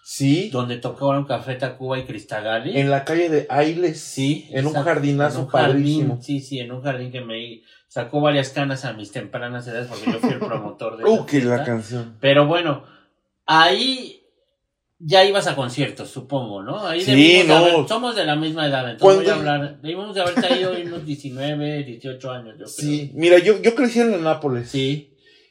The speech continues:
Speaker 1: Y se divorciaron mis jefes y me fui con, eh, empecé una peregrinación con mi papá.
Speaker 2: Sí.
Speaker 1: Este, fuimos a vivir a la Roma, a la del Valle.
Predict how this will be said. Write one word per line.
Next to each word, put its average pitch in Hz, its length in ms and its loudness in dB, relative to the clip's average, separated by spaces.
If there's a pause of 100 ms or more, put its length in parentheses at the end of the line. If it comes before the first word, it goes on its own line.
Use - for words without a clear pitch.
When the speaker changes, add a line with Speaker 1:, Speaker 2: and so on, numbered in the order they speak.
(200)
Speaker 1:
Y 185 540 2
se 151 140 -2
divorciaron 151 440 2
mis 190 160 -2
jefes 180 560 2
y 156 60 -8
me 143 140 0
fui 156 160 -6
con, 165 500 2
eh, 107 560 -8
empecé 147 460 2
una 170 280 2
peregrinación 135 600 2
con 156 140 -4
mi 147 40 -6
papá. 147 360 2
Speaker 2:
Sí. 135 400 -4 (600)
Speaker 1:
Este, 127 480 6
fuimos 156 320 -2
a 151 60 2
vivir 135 340 6
a 123 300 4
la 120 240 4
Roma, 156 520 4
a 135 180 0
la 110 180 2
del 120 220 2
Valle. 165 600 4